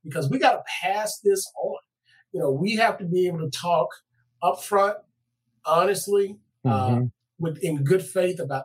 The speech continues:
Speaker 1: issues that are affecting us. And I think talking about it from an educated black male perspective, growing up,
Speaker 2: Definitely.
Speaker 1: you know, in, from the sixties, seventies, eighties, going through integration,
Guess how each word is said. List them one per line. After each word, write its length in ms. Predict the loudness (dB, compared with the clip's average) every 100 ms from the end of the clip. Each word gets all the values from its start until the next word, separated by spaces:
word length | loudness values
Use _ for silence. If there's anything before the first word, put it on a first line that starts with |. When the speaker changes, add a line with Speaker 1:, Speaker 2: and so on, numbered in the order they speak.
| -6
Speaker 1:
issues 380 | -4 -2 -2 -2
that 80 | -2
are 80 |
affecting 420 | -2 -4 -4 -2 0
us. 280 | 0 -2 -8 _ _ _ -2
And 120 | 0
I 80 | 0
think 360 | 4 4 4 -2 _ _ _ -6
talking 340 | 0 2 4 2
about 280 | 4 2
it 120 | 0 -4
from 200 | -4 -4
an 60 | 0
educated 560 | -2 -2 -4 -4 -2
black 260 | -2 -2 0
male 200 | 0 -2
perspective, 680 | -4 -2 0 0 -2 -4 -4
growing 380 | 2 2 4 2
up, 200 | 0 -4
Speaker 2:
Definitely. 80 | -12 _ _ _ -4
Speaker 1:
you 80 | 0
know, 180 | 2 0
in, 240 | -4 -6
from 180 | -6 -6
the 60 | 0
sixties, 400 | 0 0 -2 0
seventies, 440 | 2 2 0 -4 -6
eighties, 360 | -4 -2 -2 -2
going 400 | 0 2 2 0
through 260 | 0 0
integration, 840 | -2 -4 -2 -2 0 0 0 -2